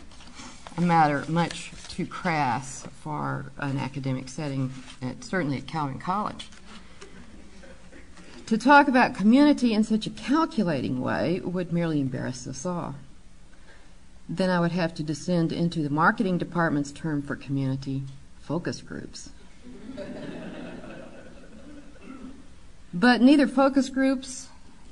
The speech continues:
nor the more respectable term audience have much to do with communities.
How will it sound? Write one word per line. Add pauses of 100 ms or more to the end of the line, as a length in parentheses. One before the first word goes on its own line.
(180)
nor
the
more
respectable
term
audience (600)
have
much
to
do
with
communities.